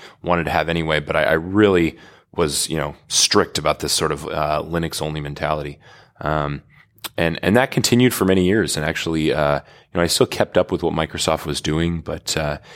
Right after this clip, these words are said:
you know, uh, eventually installed Windows seven again. I got sick of dual booting for games and this sort of thing, uh, in college. And, you know, you need Office <laughs> for, for education. But, but really, uh,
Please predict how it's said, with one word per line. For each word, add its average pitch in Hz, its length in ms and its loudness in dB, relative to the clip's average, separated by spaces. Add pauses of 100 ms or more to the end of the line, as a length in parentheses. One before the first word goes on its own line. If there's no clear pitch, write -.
(220)
you - 80 -6
know, 71 140 0
uh, - 240 -2
eventually 85 420 0
installed 76 400 0
Windows 76 280 -2
seven 69 260 0
again. 71 300 0
I 76 60 2
got 76 100 2
sick - 200 -2
of 71 140 -4
dual 69 160 -8
booting 69 400 -4
for 73 180 -8
games 71 400 -8
and 76 80 -8
this 69 100 -4
sort 71 180 -6
of - 40 -10
thing, 76 300 -8
uh, - 320 -8
in - 160 -10
college. 71 540 -2
And, 71 120 -12 (280)
you 78 80 -2
know, 71 80 2
you 78 80 2
need 87 240 4
Office - 420 -2
<laughs> - 0 -
for, - 420 0 (260)
for - 200 0
education. - 540 -6
But, 80 180 -2 (320)
but - 160 2
really, 143 320 8 (320)
uh, 80 800 2